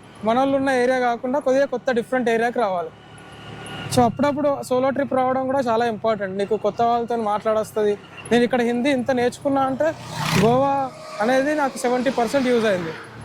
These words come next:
అంతకుముందు నాకు just టెన్ పర్సెంటే వచ్చేది. వరకు ఇది ఆరంబుల్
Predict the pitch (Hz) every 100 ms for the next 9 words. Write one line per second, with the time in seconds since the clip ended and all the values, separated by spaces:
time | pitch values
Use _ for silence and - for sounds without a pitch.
0 | - - - - - - - - 196 247
1 | 247 277 277 240 247 240 226 247 240 254
2 | 233 190 175 160 151 - - - - -
3 | - - 170 175 170 175 - - - -
4 | - 175 165 180 190 202